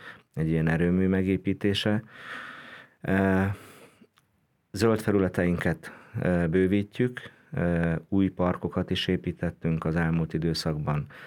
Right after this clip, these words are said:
Most lehetőségünk van az egyik nagy zöld felületünknek a meg-, felújítására.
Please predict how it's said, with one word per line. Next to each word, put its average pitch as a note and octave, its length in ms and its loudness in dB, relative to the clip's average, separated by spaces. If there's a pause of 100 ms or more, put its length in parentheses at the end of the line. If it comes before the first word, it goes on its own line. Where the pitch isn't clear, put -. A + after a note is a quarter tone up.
(140)
Most - 440 -4
lehetőségünk E2 720 0
van D#2+ 240 -2
az D#2+ 200 -4
egyik D#2+ 340 -2
nagy E2 200 -2
zöld D#2+ 240 -2
felületünknek D#2 640 -4
a D#2+ 60 0
meg-, E2 220 0
felújítására. E2+ 1000 0